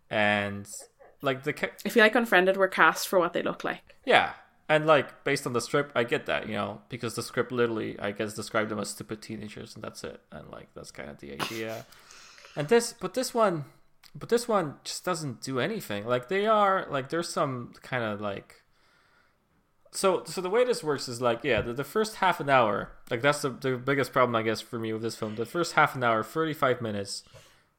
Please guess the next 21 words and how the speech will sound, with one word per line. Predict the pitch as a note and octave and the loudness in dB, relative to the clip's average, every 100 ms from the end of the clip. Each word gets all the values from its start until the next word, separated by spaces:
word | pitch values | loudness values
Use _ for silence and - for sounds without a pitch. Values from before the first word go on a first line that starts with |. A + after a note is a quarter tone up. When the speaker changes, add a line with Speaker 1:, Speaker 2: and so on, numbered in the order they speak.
| _ _ - | _ _ -6
Speaker 1:
is | A#2+ | -4
just | C3 - | -4 2
them | C3+ B2 | 2 6
having | B2+ A#2+ A#2 | 6 6 4
the | A#2 | 0
Zoom | G#2+ A#2 A2 G#2 | -2 -2 -4 -6
talk. | - - - - - _ _ _ _ _ _ _ _ - | -6 -2 -4 -6 -20 _ _ _ _ _ _ _ _ -10
And | C3 B2+ | -6 2
nothing | B2+ B2 A2 | 2 2 0
happens. | G2+ G2 G3 F3+ - | 0 0 -2 -6 -8
Speaker 2:
Mm. | - _ _ _ _ | -18 _ _ _ _
Speaker 1:
They're | B2 A2+ | -2 -2
just | A#2+ - | -2 -6
talking. | - G#2+ - - C#3+ _ _ _ _ _ _ _ _ _ _ _ _ _ _ _ B2+ | -8 -8 -10 -18 -20 _ _ _ _ _ _ _ _ _ _ _ _ _ _ _ -6
And | A2+ | -4
I | A2 | -6
am | G#2 | -8
so | - - B2 A2+ | -10 -6 -4 -4
bored. | A2+ G#2+ - | -6 -4 -2
<laughs> | - - G5 - - - | -2 -2 -4 -8 -10 -10
Like, | - | -8